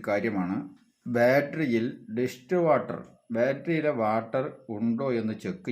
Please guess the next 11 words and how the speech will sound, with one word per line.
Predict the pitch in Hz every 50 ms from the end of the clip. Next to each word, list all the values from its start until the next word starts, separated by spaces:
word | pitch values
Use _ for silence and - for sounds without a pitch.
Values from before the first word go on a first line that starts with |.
| 110 101
ചെയ്യലും | 90 82 80 80 82 104 156 190 - - _ _ _ _ _ _ _ _ _ _ _ _ - 120 127
അതില്ലെങ്കിൽ | 139 147 143 135 131 143 165 175 156 120 123 123 165 190 190 - - _ _ _ _ - 113 113
അത് | 113 120 131 180 - - - - _ _ - 113
ഒഴിച്ചു | 110 110 110 - - 156 127
കൊടുക്കലും. | 107 92 92 85 - 85 80 - - - _ _ _ _ _ _ _ _ _ _ _ _ _ _ _ _ _ _ _ _ _ _ _ _ _ _ _ _ _ _ _ -
ഇത് | 127 131 156 180 196 185 165 147
നമ്മളോട് | 147 147 151 156 156 165 170 170 170 180 180 165 156
ആരും | 151 156 147 143 147
പറഞ്ഞിട്ട് | 135 127 123 123 127 127 127 165
വേണ്ട, | 143 117 107 107 101 120 160 190 - - _ _ _ _ - 127
അത് | 127